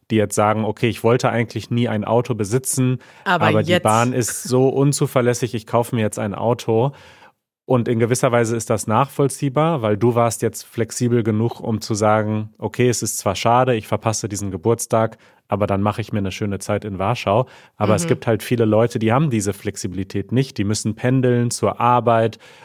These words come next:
Speaker 1: oder aus familiären Gründen reisen oder was auch immer. Und wir brauchen die Bahn. Das ist halt irgendwie, äh, die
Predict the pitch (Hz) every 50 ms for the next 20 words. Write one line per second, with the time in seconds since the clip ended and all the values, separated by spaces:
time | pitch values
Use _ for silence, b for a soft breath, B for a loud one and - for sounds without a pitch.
0 | B B _ - 110 110 107 107 107 110 110 107 - - 113 107 110 110 104 101
1 | 110 120 123 123 120 107 98 101 117 117 120 - 117 113 98 98 104 107 113 117
2 | 107 110 113 110 110 104 107 104 107 104 95 117 123 - 107 107 104 - - 131
3 | 135 120 110 113 135 156 B B B B B B B B B _ _ 123 117 113
4 | 113 110 110 110 110 107 107 - - - _ _ _ _ _ _ _ _ _ _
5 | _ _ _ _ _ _ _ - 127 117 92 - 120 143 180 - - 120 107 110
6 | 107 87 101 92 95 107 120 131 139 143 - B B B B B _ _ - -
7 | 110 - - 120 107 - - 110 110 107 98 - - - - 117 110 107 110 104
8 | 107 107 107 107 104 104 - - - - - - - - - 104 - 113 107 104
9 | 104 107 104 107 104